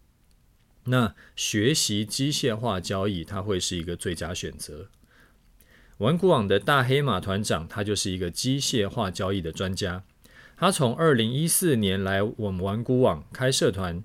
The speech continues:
他其实就在全力在教机械化操作。这八九年来啊，社团学员呢也都纷纷创下了很多辉煌纪录，有上千位的学员贴出真实对账单。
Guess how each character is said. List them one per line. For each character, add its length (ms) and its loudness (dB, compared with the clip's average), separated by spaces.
他 220 -2
其 200 -2
实 120 -4
就 200 0
在 180 0
全 400 -4
力 160 0
在 160 0
教 400 0
机 280 -4
械 200 -2
化 180 -4
操 220 -4
作。 240 -6
这 140 4
八 300 4
九 200 2
年 240 -2
来 260 -4
啊， 140 -10
社 220 2
团 180 4
学 200 2
员 240 4
呢 200 0
也 280 -2
都 300 6
纷 280 0
纷 200 0
创 320 -2
下 280 0
了 120 -6
很 200 -10
多 180 0
辉 220 2
煌 200 -6
纪 220 -4
录， 200 -8
有 180 -2
上 260 0
千 220 0
位 160 6
的 80 4
学 240 2
员 240 4
贴 180 2
出 200 0
真 200 0
实 160 0
对 160 4
账 220 -2
单。 260 -4